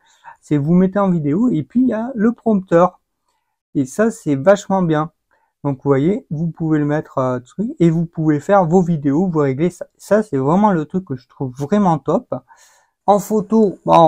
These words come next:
on reste sur du classique. Par contre, ce qui est vachement bien, c'est le zoom. Le zoom fois, fois dix, euh, franchement, il est topissime. C'est-à-dire que j'ai pu faire des photos, et je vous les mets en exemple, alors que je suis assez loin, jusqu'à, à fois dix.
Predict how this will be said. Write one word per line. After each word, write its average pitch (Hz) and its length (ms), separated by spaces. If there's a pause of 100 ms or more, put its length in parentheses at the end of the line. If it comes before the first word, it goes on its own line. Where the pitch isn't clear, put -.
on 165 120
reste 190 300
sur 165 220
du 170 140
classique. 175 540
Par - 160
contre, 165 220
ce - 40
qui - 140
est 165 80
vachement 233 340
bien, 214 220
c'est 160 320
le 160 200
zoom. 190 360 (500)
Le 160 160
zoom 233 320
fois, 147 580
fois 147 260
dix, 220 420 (640)
euh, 131 340
franchement, - 480
il 156 180
est 127 140 (220)
topissime. 202 720
C'est-à-dire 180 640
que 135 80 (540)
j'ai 147 280
pu 254 220
faire 196 300
des 170 200
photos, 190 440
et - 20
je 143 100
vous 143 120
les 147 120
mets 147 240
en 156 140
exemple, 143 420
alors 147 160
que - 80
je - 60
suis 180 100
assez 165 240
loin, 190 300 (340)
jusqu'à, 151 500
à - 220
fois 214 280
dix. 214 360